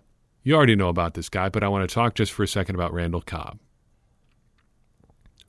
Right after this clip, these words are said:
For Acme Packing Company, I spoke with Jeremy Brenner of the Battle Red blog about Randall Cobb, Cobb. Here's what Ran-, or here's what Jeremy had to say.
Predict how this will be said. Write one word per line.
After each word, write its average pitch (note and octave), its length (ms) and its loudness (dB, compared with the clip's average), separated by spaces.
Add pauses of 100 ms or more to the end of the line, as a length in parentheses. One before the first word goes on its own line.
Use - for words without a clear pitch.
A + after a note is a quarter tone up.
For A#2+ 140 0
Acme A#2+ 260 2
Packing A2 340 0
Company, G#2 300 0
I F2 40 2
spoke - 340 0
with F#2+ 140 0
Jeremy G2 340 2
Brenner G#2+ 400 2
of F#2 220 -6
the E2+ 180 -4 (180)
Battle G#2 300 2
Red G2 280 -2
blog F#2+ 420 0 (300)
about B2 300 0
Randall D#2+ 280 -4
Cobb, A2 360 -6 (220)
Cobb. F#2+ 340 0 (580)
Here's A#2+ 280 2
what B2+ 160 0
Ran-, G#2 360 2
or F#2 180 2
here's G#2+ 200 2
what G#2+ 120 2
Jeremy G2 320 2
had F2+ 240 -4
to F2+ 40 -6
say. - 220 -4